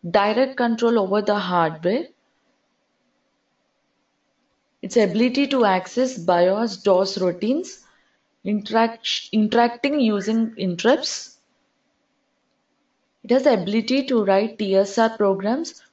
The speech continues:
to create dot com files, and to create library files. Its ability to write interface programs. What are the disadvantages of C language?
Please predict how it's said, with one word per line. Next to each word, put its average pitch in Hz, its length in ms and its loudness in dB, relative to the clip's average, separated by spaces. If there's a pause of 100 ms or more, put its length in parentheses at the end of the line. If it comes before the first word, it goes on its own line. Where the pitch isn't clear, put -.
(120)
to 220 100 -2
create 214 440 0
dot 175 320 2
com 208 240 0
files, 226 540 -4 (220)
and 254 260 -2
to 262 160 0
create 226 500 0 (280)
library 185 520 0
files. 160 500 -8 (200)
Its - 180 -6
ability 220 680 0 (220)
to 220 80 2
write 214 260 0
interface 190 680 -4
programs. 147 840 -4 (4000)
What 220 240 2
are 294 80 6
the 302 140 0
disadvantages 220 880 0
of 226 140 -2
C 196 240 -2
language? 151 760 -6